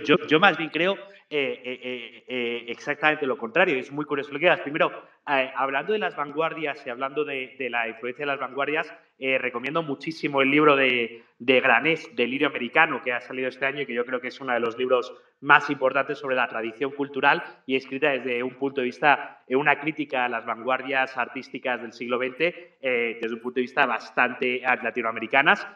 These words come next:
desde un punto de vista bastante liberal. Yo más bien creo que es exactamente al revés. Yo creo que, eh, y creo, pues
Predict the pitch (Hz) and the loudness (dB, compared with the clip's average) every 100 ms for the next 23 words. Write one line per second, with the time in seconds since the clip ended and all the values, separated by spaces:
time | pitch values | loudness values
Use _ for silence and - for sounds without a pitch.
0 | _ 131 123 123 135 135 127 - 156 143 | _ -2 -2 0 0 0 -2 4 4 4
1 | - - 127 120 131 131 113 101 95 - | -4 -2 0 0 -2 -2 -4 -6 -8 -12
2 | _ _ 123 160 233 247 226 202 220 262 | _ _ 2 4 4 4 0 4 4 4
3 | - - _ 156 185 - 151 - 160 190 | -4 -18 _ 0 0 0 -8 -8 -2 0
4 | 185 165 131 131 208 185 175 190 233 233 | 2 2 2 4 4 4 0 6 6 6
5 | 185 147 - - _ 156 156 156 - 175 | 2 0 -2 -14 _ 2 4 0 0 8
6 | 214 233 147 - 135 | 10 10 6 4 4